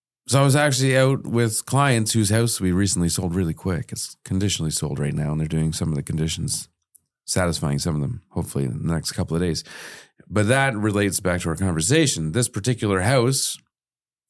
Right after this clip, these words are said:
who the owners I was out with, sold in twenty-four hours. So we,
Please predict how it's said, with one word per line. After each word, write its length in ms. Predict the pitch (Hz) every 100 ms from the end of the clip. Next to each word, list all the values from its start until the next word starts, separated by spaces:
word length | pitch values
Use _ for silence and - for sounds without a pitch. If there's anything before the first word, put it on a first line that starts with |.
| - - - _ _ -
who 160 | 98
the 240 | 87 87 80
owners 400 | 80 92 85 80
I 60 |
was 160 | 76 76
out 140 | 71
with, 220 | 69 98 - - - - _
sold 380 | - 123 110 107
in 80 | 92
twenty-four 500 | 104 113 113 113 90
hours. 400 | 80 80 101 -
So 140 | 90
we, 320 | 87 85 82